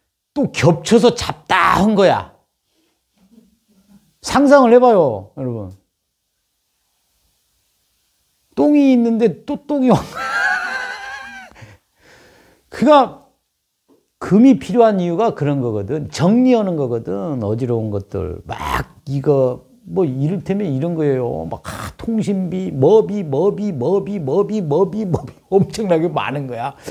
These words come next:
한 달에 나가는 게 겁나게 많은 거예요. 그러면 좀 보험 뭐 이런 거 있잖아. 줄여라, 줄여라. 그 줄여가는 게 금이 있는 사람들은 줄인-, 줄인다고.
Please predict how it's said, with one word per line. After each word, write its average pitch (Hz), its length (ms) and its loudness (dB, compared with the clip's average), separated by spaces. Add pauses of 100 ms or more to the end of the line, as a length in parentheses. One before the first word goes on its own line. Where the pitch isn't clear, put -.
한 269 300 0
달에 247 220 6
나가는 160 440 2
게 180 80 -8
겁나게 180 480 -2
많은 139 260 -4
거예요. 139 400 -6
그러면 220 240 -2
좀 170 200 -4 (1400)
보험 240 420 6
뭐 208 160 2
이런 208 160 2
거 180 80 2
있잖아. 147 720 -4 (180)
줄여라, 240 800 4
줄여라. 139 680 -4 (1700)
그 - 180 0
줄여가는 330 580 6
게 269 120 0
금이 302 440 2
있는 247 280 0
사람들은 214 460 2
줄인-, 196 400 -2
줄인다고. 170 1080 2